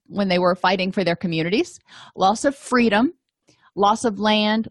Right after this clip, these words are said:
loss of self-determination, loss of c-, tradition, traditional cultural and religious practices. One thing the book talked about, and I said earlier that there's a lot of historical information in the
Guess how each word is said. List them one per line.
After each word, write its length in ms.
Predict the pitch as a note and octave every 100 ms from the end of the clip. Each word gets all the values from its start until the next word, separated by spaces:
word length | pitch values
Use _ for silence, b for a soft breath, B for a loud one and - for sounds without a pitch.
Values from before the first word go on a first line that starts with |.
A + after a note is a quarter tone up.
| -
loss 280 | F3+ G#3 A3+
of 100 | -
self-determination, 1300 | G3 G3+ - F#3+ A#3 G#3 G3+ G3 G3+ G#3+ F#3+ G3+ G3+ _ _ b b
loss 320 | G3+ A3+ B3+
of 100 | B3 -
c-, 80 | - _ _
tradition, 800 | - A#3+ B3 - C4 A#3+ A#3+ A3+ _ -
traditional 440 | C4 A#3+ B3+ A#3+
cultural 640 | A#3+ A#3 A#3 - A#3+ A#3 -
and 140 | F#3+ F#3
religious 600 | F3+ - F#3+ G#3 A3+ -
practices. 840 | - G3+ G#3+ F3+ G3 F3 G3 - B B B B -
One 340 | F#3 A3+ A#3+
thing 300 | B3 A3 A3 - E3+ _ F#3
the 80 | G3
book 260 | A3 A3+
talked 320 | - A3 A3 A3+
about, 260 | G3+ G3+
and 80 | -
I 60 | F#3+
said 380 | - A3+ G3 - _ _ _ -
earlier 480 | G#3 G#3 F3+ F3
that 400 | F3 F#3+ F#3 E3 - B -
there's 160 | F#3
a 60 | F3+
lot 280 | G3 G#3+ A3+
of 80 | G#3
historical 800 | F#3+ - - F3+ G3+ G3 G3
information 720 | - F3+ F#3+ F#3 F3 - F#3 F3
in 240 | F#3 F3+ E3+
the 280 | F3 D#3+